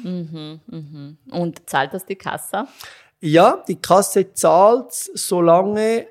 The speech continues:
Speaker 2: äh, so, solange man eben ein Nicht-Ansprechen hat oder Nebenwirkungen auf diese klassischen Medikamente
Speaker 1: Mhm.
Speaker 2: wie den Magenschutz oder dieses Jorveza.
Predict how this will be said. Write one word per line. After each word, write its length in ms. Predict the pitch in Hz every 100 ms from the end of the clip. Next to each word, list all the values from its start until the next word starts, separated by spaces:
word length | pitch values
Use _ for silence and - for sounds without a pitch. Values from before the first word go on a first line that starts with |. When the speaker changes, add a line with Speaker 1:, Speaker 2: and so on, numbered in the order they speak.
| -
Speaker 2:
äh, 220 | 175 175
so, 200 | 165 175
solange 480 | 165 - 170 165 175
man 200 | 190 180
eben 220 | 190 170 165
ein 260 | 151 151 -
Nicht-Ansprechen 1040 | 156 175 - 160 156 - - 175 - 170
hat 180 | 165 170
oder 180 | 151 143
Nebenwirkungen 840 | 147 156 156 151 151 - 156 143
auf 160 | 131 -
diese 240 | 135 143
klassischen 640 | - 143 139 - 175 - 170
Medikamente 720 | 180 143 - 139 143 214 143
Speaker 1:
Mhm. 20 |
Speaker 2:
wie 80 | 196
den 180 | 139 127
Magenschutz 600 | 135 151 156 156 147 151
oder 160 | 139
dieses 340 | 131 127 135 123
Jorveza. 640 | 139 143 165 - 165